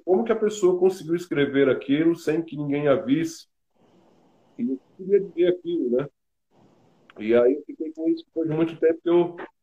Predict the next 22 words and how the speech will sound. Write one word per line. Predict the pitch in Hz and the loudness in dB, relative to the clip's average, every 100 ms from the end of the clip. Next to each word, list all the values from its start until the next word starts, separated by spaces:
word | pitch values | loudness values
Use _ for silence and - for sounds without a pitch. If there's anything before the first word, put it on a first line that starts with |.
| _ _ _ _ - | _ _ _ _ 0
eu | 127 131 131 - | 0 0 -4 -6
fui | 151 | -8
entender | - 170 160 151 147 | -4 -4 -2 -2 0
que | 123 | -2
o | - | -4
segredo | 139 131 147 135 | -2 0 0 0
do | 147 | -2
rabo | 147 156 165 | 0 0 0
é | 165 | -2
porque | 165 165 | -4 2
ele | 165 165 | 4 4
nasce | 160 156 160 170 | 4 6 6 6
outro, | 165 156 151 - | 6 6 4 0
né? | 117 | -4
Quando | 117 120 | -2 -2
ele | 120 - | -2 -2
corta, | 131 139 147 - | 6 6 6 0
<laughs> | - - - _ _ _ _ 110 | -10 -12 -14 _ _ _ _ 0
ele | 127 131 | 0 0
se | 131 143 | -2 2
repõe, | 160 - 139 147 | 2 2 6 6
né? | 127 | 6